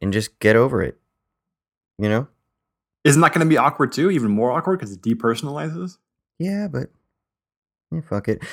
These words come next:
Speaker 1: I mean, I guess, you know, what I did, <laughs> like, in my book, for example, is that sometimes I used he and sometimes I use she. I tend to use she more, though. I would say I use she seventy percent of the time. And I kind of, and see, for me, it's kind of interesting 'cause it's almost like that overcompensation for me is like a political act,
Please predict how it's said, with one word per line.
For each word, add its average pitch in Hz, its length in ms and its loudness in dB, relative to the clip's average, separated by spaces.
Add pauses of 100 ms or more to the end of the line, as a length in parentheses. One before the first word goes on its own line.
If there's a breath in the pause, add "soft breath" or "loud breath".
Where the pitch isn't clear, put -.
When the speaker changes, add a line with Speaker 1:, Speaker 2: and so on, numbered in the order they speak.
(120)
Speaker 1:
I 147 60 6
mean, 185 120 8
I 214 60 8
guess, 226 280 2
you 190 60 0
know, 185 60 2
what 180 180 6
I 160 80 6
did, 143 360 4
<laughs> - 20 -12
like, 117 180 2
in 120 140 2
my 107 100 2
book, 175 240 0
for 127 100 0
example, 98 520 0
is 107 120 0
that 107 120 0
sometimes 120 520 2
I 104 80 4
used 98 340 -2
he 98 280 -2
and 92 100 -2
sometimes 95 380 -4
I 92 60 -2
use 90 180 -4
she. 98 220 -2
I 113 80 6
tend 143 260 2
to 127 80 0
use 98 220 0
she 120 320 -2
more, 104 260 2
though. - 140 -4
I 87 80 0
would 98 100 -2
say 101 220 -2
I - 20 0
use 95 260 -2
she 92 600 -4 (840)
seventy 101 400 -4
percent 120 320 -8
of 123 60 -8
the - 60 -20
time. 143 340 -6 (840)
And 135 120 8
I 143 40 8
kind 175 240 4
of, 165 140 2 (240 loud breath)
and 131 100 -2
see, 143 140 0
for 143 140 -4
me, 170 160 2
it's 143 100 0
kind 123 160 0
of 107 60 0
interesting 110 360 -4
'cause 110 120 -2
it's 101 120 -6
almost 131 300 0
like 117 160 -2
that 110 180 4
overcompensation 120 960 -2
for 123 140 -8
me 127 140 -2
is 107 80 0
like 95 120 -2
a - 60 -4
political 87 500 -2
act, - 340 -10